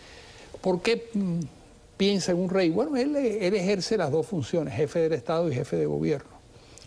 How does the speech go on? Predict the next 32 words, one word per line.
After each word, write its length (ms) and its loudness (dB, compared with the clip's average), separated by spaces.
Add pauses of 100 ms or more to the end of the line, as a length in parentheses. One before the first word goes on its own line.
(300)
pero 340 2 (340)
elige, 640 0
no 240 0
quiere 280 2
elegir 400 0
a 40 2
don 140 2
Juan 220 -2
porque 260 -2
don 200 0
Juan, 340 -2 (480)
que 100 -2
es 60 0
el 100 0
padre 380 2
de, 340 0 (460)
y 60 0
es 60 4
el 100 4
heredero 420 4
de 80 2
Alfonso 400 -4
trece, 380 -4 (1600)
don 220 2
Juan 300 2
le 100 4
parece 480 2
demasiado 420 0
democrático 800 -2
y 100 0
demasiado 520 0
liberal. 640 -2